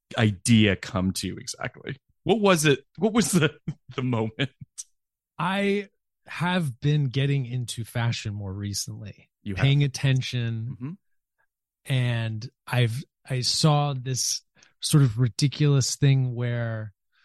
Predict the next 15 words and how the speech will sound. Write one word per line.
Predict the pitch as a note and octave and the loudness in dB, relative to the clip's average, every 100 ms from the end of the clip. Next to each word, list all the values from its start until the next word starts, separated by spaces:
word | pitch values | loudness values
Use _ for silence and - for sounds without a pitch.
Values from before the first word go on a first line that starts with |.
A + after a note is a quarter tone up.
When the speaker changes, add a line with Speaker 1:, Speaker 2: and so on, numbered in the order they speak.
| _ _ _ _ _ | _ _ _ _ _
Speaker 2:
designers | - A#2 D3 C#3+ C#3 B2 | 0 4 6 8 6 4
would | B2+ A#2 | 0 0
do | - C#3 | 0 0
all | B2 C#3 D3 | 4 4 4
these | D3 B2 | 4 2
different | D3 A#2 C#3+ C3 | -2 0 2 2
sort | - D3 C3 | 0 0 0
of | B2 G#2+ _ _ - | -2 -8 _ _ -6
various | A#2+ C3+ C#3 C3 - | 2 4 6 4 2
techniques | - A#2+ B2 A#2+ - | 0 2 4 2 2
to, | A#2+ | -2
to | G#2+ | 0
just | A2+ B2 A#2 | 4 4 4
Speaker 1:
Mm-hmm. | A2+ | 0
Speaker 2:
stress | C3+ C3 A#2 - - | 2 2 2 -2 -4